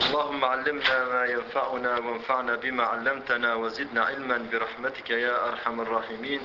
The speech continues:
آمين. Evet, dünkü işlediğimiz ders Abdullah bin Mesud, Abdullah bin Abbas radıyallahu anhu'nun rivayet etmiş olduğu hadisti. Evet, bu hadisin başında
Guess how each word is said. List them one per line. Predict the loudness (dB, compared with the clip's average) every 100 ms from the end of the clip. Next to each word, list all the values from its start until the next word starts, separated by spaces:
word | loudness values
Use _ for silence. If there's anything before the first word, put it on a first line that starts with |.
| -10 -12 -10 -10 -12 -2
آمين. | 2 2 0 -6 -10 -16 -18 -18 -18 -18 -18 -16 -16 -16 -18 -18 -18 -16 -2
Evet, | 2 2 0
dünkü | -4 0 0 0
işlediğimiz | 2 0 2 0 0 0
ders | 0 0 -2 -10 -14 -8 0
Abdullah | 0 0 2 2 2
bin | 0
Mesud, | 0 -2 -2 -6 -2
Abdullah | -2 -2 0 0 0
bin | 0
Abbas | 0 2 2 2 -2 -8 -2
radıyallahu | -2 2 0 2 0 0
anhu'nun | 0 0 0 -2 -4 -4
rivayet | 0 2 2 2
etmiş | -2 2 2
olduğu | 2 0 -2
hadisti. | 0 0 -2 -6 -8 -10 -14 -18 -18 -18 -16 -16 -16 -12 -12 -12 -12 0
Evet, | 4 4 2
bu | -2 0
hadisin | 0 0 0 0
başında | 0 0 -2 0 2 0